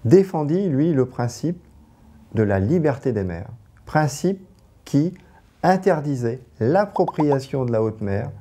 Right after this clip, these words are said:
qui sera alors considérée comme appartenant à tous les pays. En conséquence, si les eaux jouxtant les littoraux pouvaient relever de la souveraineté des États côtiers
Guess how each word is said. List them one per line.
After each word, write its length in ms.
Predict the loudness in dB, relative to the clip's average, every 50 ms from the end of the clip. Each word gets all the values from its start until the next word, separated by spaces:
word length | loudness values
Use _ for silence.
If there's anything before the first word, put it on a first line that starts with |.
| -20 -20 -20 -20 -20 -20 -20 -20 -20 -8
qui 320 | 0 2 4 4 2 0 -8 -18 _ _ _
sera 440 | -18 -10 -2 0 0 0 0 -2 -2
alors 480 | -2 0 0 0 0 0 -2 -4 -6
considérée 640 | -6 -8 -8 -6 -6 -4 -2 0 0 0 -2 -2 -4
comme 240 | -4 -4 -4 -4 -6 -10 -18 -20 -20 -20 -20 _ _ 2
appartenant 800 | 2 2 2 0 -2 -2 -2 -6 -4 -4 -4 -4 -4 -6 -8 -14 -16 _
à 100 | -4 -4
tous 220 | -4 -4 -4 -4 0
les 140 | 0 0 0
pays. 280 | -2 -6 -6 -6 -10 -14 -16 -20 -20 _ _ _ _ _ _ _ _ _ _ _ _ _ -20 -12 -4 -2
En 80 | -2
conséquence, 720 | 0 0 -2 0 0 -2 -2 -2 -4 -4 -6 -12 -14 -16 -16 -16 -14 -12 -12
si 260 | -12 -8 -4 -2 0
les 300 | 2 2 0 0 0 0
eaux 260 | 0 0 0 -2 -4 -8 -16 -20 -20 -16 -8 -8
jouxtant 600 | -6 -4 -4 -4 -4 -6 -12 -6 -2 0 0 2
les 120 | 2 0
littoraux 640 | 0 0 -2 -4 -6 -8 -4 -2 -2 0 0 -2 -4
pouvaient 420 | -4 -6 -6 -4 -2 0 0 0
relever 640 | 0 0 0 0 0 0 -2 -2 -2 -2 -2 -4 -8 -16 -20 -20 -20 -20 -20 -20 -20 -20 -20 -12
de 120 | -8 -6 -2
la 140 | -2 -2 -2
souveraineté 760 | -2 0 0 0 2 2 0 0 0 -2 -2 0 0 0
des 240 | 0 -2 -4 -2 -4
États 200 | -4 -4 -4 -6
côtiers 460 | -6 -6 -8 -8 -4 -4 -4 -4 -4